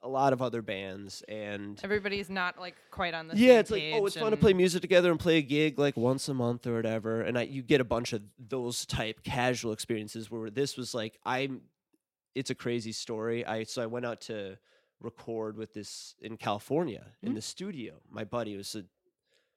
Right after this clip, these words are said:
Speaker 1: this is, yeah, this is a story right here.
Speaker 2: <laughs> That's
Speaker 1: This is
Speaker 2: fine.
Speaker 1: a story. It's a, it's,
Speaker 2: <laughs>
Speaker 1: but anyways, so I was backpacking. I finished Graduate.
Speaker 2: Mm-hmm.
Speaker 1: Me and one of my best friends, we went backpacking for two months.
Speaker 2: Mm-hmm.
Speaker 1: We just drove around the country and just, like,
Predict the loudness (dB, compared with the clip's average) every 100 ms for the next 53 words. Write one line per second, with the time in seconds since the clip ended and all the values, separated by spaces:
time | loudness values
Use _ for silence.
0 | _ _ _ _ _ _ _ -6 -6 -6
1 | -12 -18 -14 -12 -4 -2 0 0 -2 -2
2 | -2 -2 -6 -6 -6 -6 -4 -2 -2 -2
3 | 0 0 2 2 2 0 2 2 2 -2
4 | -8 -4 0 0 0 -4 -8 -18 -12 4
5 | 8 8 8 8 8 8 4 4 0 -4
6 | -2 0 0 -2 -10 -20 _ _ -8 -6
7 | -6 -12 -16 -14 -14 -14 -18 _ _ -8
8 | 0 2 4 2 2 0 -2 -4 -4 -4
9 | -8 -8 -8 -6 -8 -8 -12 -12 -18 -20
10 | -16 -14 -12 -14 -18 -20 -14 -14 -16 _
11 | -14 -14 -14 -12 -10 -8 -8 -8 -8 -10
12 | -10 -14 -16 -18 -20 -20